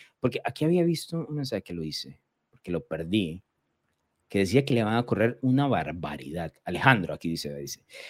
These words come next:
"Le van a correr a Kansas City a placer". ¿Y sabe qué, Alejandro Salazar? Estoy absolutamente de acuerdo con eso. Una cosa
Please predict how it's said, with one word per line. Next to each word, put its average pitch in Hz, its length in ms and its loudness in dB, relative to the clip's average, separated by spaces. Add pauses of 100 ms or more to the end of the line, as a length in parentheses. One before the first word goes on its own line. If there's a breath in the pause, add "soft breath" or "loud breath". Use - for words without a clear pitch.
(160 loud breath)
"Le 95 240 4
van 135 200 8
a 175 60 4
correr 123 480 4
a - 100 -12
Kansas 120 400 0
City 123 420 2
a - 200 -6
placer". 82 460 -6 (320)
¿Y 110 180 0
sabe 131 360 10
qué, 139 120 8
Alejandro 117 460 10
Salazar? 110 640 6 (400)
Estoy - 400 -2
absolutamente 78 880 -4
de 69 100 -2
acuerdo - 420 -14
con - 180 -20
eso. - 180 -18 (100)
Una 123 240 4
cosa 113 400 4